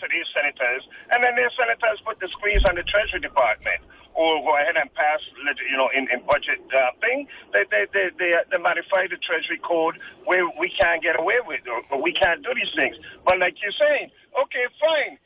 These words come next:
If you all wanna do that, then you don't want us to generate it, fine. Then give us a lump sum payment every year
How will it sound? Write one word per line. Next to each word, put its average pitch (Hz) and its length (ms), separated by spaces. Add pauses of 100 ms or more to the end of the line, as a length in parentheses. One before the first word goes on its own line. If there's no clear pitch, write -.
(120)
If 165 160
you 254 80
all 254 240
wanna 240 240
do - 100
that, 277 220
then 190 160
you 202 80
don't 226 160
want 226 80
us 220 160
to 175 80
generate 208 480
it, 202 80 (240)
fine. 311 240 (160)
Then 220 240
give 233 160
us 233 160
a 180 80
lump 151 240
sum 156 240
payment 139 400 (320)
every 139 240
year 135 160